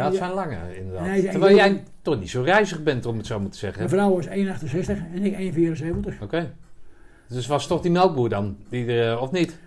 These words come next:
Speaker 2: Maar mijn grootvader,
Speaker 1: Ja.
Speaker 2: die was twee meter, dus blauwe jurk.
Speaker 1: Ah, oké. Het heeft gewoon een generatie, eh, over, eh,
Speaker 2: Mijn,
Speaker 1: overgeslagen.
Speaker 2: mijn moeder, groot.
Speaker 1: Oké.
Speaker 2: Dus dat is een generatie overgeslagen.
Speaker 1: Hey Joppie, hoe zie jij, eh, je, je toekomst?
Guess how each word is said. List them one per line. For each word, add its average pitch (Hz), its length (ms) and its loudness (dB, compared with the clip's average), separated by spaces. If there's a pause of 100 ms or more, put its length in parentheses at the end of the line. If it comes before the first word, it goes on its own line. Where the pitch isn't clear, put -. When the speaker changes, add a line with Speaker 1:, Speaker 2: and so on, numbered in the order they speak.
(140)
Speaker 2:
Maar 185 160 -2
mijn 170 160 2
grootvader, 170 600 0 (260)
Speaker 1:
Ja. 107 240 -4
Speaker 2:
die 165 100 -2
was 156 140 -6
twee 170 200 -4
meter, 170 460 -2
dus 156 120 -8
blauwe 156 320 -4
jurk. 104 120 0
Speaker 1:
Ah, 143 440 4
oké. 127 140 -4
Het 95 120 -4
heeft 120 160 2
gewoon 131 160 0
een 123 60 2
generatie, 123 760 0
eh, 117 240 2
over, 113 240 0
eh, 101 60 -2
Speaker 2:
Mijn, 98 200 -2
Speaker 1:
overgeslagen. 196 580 4
Speaker 2:
mijn 226 140 8
moeder, 214 280 6 (1120)
groot. 190 400 0 (220)
Speaker 1:
Oké. 110 320 -2 (1000)
Speaker 2:
Dus 185 360 2
dat 180 200 -6
is 160 120 -6
een 156 80 0
generatie 165 480 2
overgeslagen. 185 580 -2
Speaker 1:
Hey 156 180 6
Joppie, 185 340 6
hoe 202 120 6
zie 208 160 -4
jij, 196 340 8
eh, 190 320 6
je, 185 240 4
je 180 100 4
toekomst? 240 600 -2